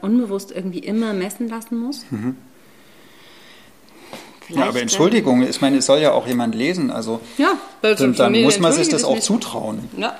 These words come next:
Speaker 2: Entweder man kann's halt oder man soll's lassen.
Speaker 1: Oder man soll's lassen.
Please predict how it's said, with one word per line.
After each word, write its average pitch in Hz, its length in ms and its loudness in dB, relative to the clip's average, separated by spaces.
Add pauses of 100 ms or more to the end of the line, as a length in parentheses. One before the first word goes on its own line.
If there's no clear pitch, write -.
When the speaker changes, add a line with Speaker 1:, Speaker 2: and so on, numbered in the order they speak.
Speaker 2:
Entweder 135 300 4
man 117 160 4
kann's 135 400 -2
halt 185 240 2
oder 139 300 4
man 127 180 -2
soll's 139 240 -2
lassen. - 340 -6 (140)
Speaker 1:
Oder 190 180 -6
man 240 140 -6
soll's 294 200 -6
lassen. 311 240 -8